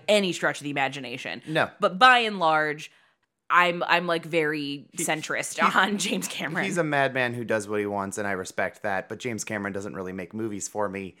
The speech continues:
Speaker 1: Right.
Speaker 2: anymore. Um, I think a thing that's actually where, like, like, kind of a, a parallel thing to this that I find fascinating is, uh,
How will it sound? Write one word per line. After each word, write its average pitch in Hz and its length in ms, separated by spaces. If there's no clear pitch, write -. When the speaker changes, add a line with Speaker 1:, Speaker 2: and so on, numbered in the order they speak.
Speaker 1:
Right. 175 240
Speaker 2:
anymore. 104 560
Um, 131 480
I - 80
think 269 180
a 320 60
thing 240 200
that's 165 260
actually 131 360
where, 120 220
like, 135 520
like, 170 160
kind 277 220
of 214 100
a, 123 220
a 120 60
parallel 135 560
thing 117 300
to 113 120
this 101 200
that 104 140
I 101 80
find 107 280
fascinating 98 680
is, 107 280
uh, 95 260